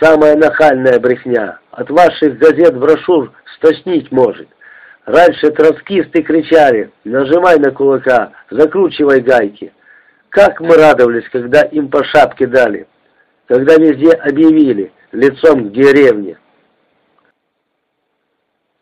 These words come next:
Даешь смычку. Но ведь это оказалась брехня. Бухарина и Рыкова, интеллигентных, понимающих вождей,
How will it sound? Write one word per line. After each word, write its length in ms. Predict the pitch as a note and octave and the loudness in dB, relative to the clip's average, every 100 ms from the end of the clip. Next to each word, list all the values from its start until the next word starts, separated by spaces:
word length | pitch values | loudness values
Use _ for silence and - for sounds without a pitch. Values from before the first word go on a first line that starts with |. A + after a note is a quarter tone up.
| _ | _
Даешь 480 | A#2+ E3 F3+ E3+ C3 - | 0 2 4 4 2 -4
смычку. 600 | D#3+ C#3+ - - - _ _ _ _ | -2 0 -2 -12 -20 _ _ _ _
Но 120 | A2 B2 | -8 -2
ведь 240 | D3+ D3+ | -2 -2
это 300 | F3 F3 F#3 | 0 0 2
оказалась 540 | E3 E3+ D3 E3+ E3 C3 | 2 2 4 4 2 2
брехня. 600 | E3 D#3 F3 C#3+ - - _ _ _ _ _ _ | -2 -2 -2 -4 -4 -12 _ _ _ _ _ _
Бухарина 600 | A2 D3 D#3 G3 F3+ D#3 D3+ | -4 -2 2 2 2 2 0
и 180 | D3+ | 0
Рыкова, 600 | E3+ F3+ E3 A#2 F#2 E2 _ _ _ _ - | 2 4 2 -2 -8 -10 _ _ _ _ -8
интеллигентных, 1000 | C#3 D3+ E3+ E3+ D#3 D#3+ C3 G#2+ E2+ _ | -6 -2 0 0 2 2 0 -8 -16 _
понимающих 760 | A#2+ D#3 F3 F3 C#3+ - D#3 | -2 0 2 2 2 -2 -2
вождей, 560 | D#3 E3 C3+ D3+ B2 - | 0 0 2 0 0 -2